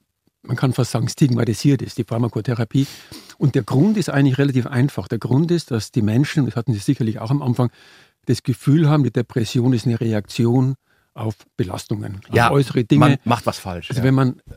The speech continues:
Speaker 1: äh, wenn man glaubt, es, ähm, ist die Überforderung im Beruf oder es ist der Partnerschaftskonflikt oder man sei selber ein schlechter Mensch,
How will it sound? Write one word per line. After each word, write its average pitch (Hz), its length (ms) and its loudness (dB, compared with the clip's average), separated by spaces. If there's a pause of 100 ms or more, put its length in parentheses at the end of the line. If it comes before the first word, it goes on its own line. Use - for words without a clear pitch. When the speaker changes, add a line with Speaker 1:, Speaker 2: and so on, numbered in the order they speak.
Speaker 1:
äh, 120 260 -2
wenn 120 100 0
man 117 140 0
glaubt, 117 400 2
es, - 440 -8
ähm, 117 580 -2
ist - 200 -8
die 156 40 0
Überforderung 120 460 -4
im 107 120 -2
Beruf 151 500 2
oder 120 320 0 (380)
es 117 100 -6
ist 120 140 -6
der 110 60 -2
Partnerschaftskonflikt 120 1200 -2
oder 113 260 0
man 110 200 0
sei 113 200 -2
selber 113 420 -2 (360)
ein 107 160 -8
schlechter 113 320 -6
Mensch, 147 380 2